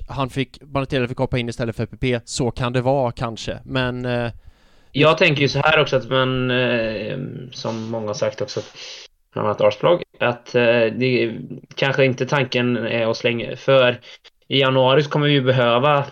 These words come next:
Speaker 2: Martinelli.
Speaker 1: Mm.
Speaker 2: Ska vi då slänga in Martinelli som har suttit på bänken i ett halvår?
Speaker 1: Ja, det är sant.
Speaker 2: Någon gång måste ju Martinelli få chansen.
Speaker 1: Ja.
Speaker 2: Jag tror ju dels att Arteta inte har sådär jättehögt förtroende för, eh, P P.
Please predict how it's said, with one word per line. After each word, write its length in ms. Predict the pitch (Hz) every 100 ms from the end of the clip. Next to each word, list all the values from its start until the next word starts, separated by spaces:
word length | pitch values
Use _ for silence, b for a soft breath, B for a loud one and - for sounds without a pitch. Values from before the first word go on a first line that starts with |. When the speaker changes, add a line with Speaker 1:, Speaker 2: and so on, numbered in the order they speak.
| -
Speaker 2:
Martinelli. 680 | - 127 120 123 113 110 113
Speaker 1:
Mm. 400 | 110 - 92 87
Speaker 2:
Ska 120 | 127
vi 80 | 123
då 100 | 127
slänga 280 | 139 139 131
in 100 | 123
Martinelli 580 | 120 117 120 110 113 107
som 360 | 117 107 113
har 240 | 107 117 113
suttit 340 | - 113 -
på 80 | 120
bänken 600 | 113 113 110 - 147 139
i 80 | 131
ett 220 | 135 135
halvår? 580 | 131 110 104 104 120 - - _ - - - - -
Speaker 1:
Ja, 140 | 117
det 80 | 113
är 40 |
sant. 200 | 120 117
Speaker 2:
Någon 200 | 127 143
gång 180 | 156 143
måste 240 | 139 - 135
ju 60 |
Martinelli 580 | 131 - - 123 117 117
få 140 | 120
chansen. 640 | - 113 110 110 143 131 131 -
Speaker 1:
Ja. 160 | 110 101 _ - _ - - _ _ _ _ _
Speaker 2:
Jag 160 | 131
tror 180 | 170 165
ju 60 | 147
dels 300 | 156 180 175
att 80 | 175
Arteta 360 | 156 135 117
inte 260 | 120 113 113
har 340 | 113 113 104
sådär 340 | 107 - 110 101
jättehögt 760 | 101 110 - _ - 135 -
förtroende 440 | - 127 113 110 107
för, 480 | 110 104 101 - - _
eh, 60 | 120 117 113 -
P 80 | 110
P. 200 | 120 123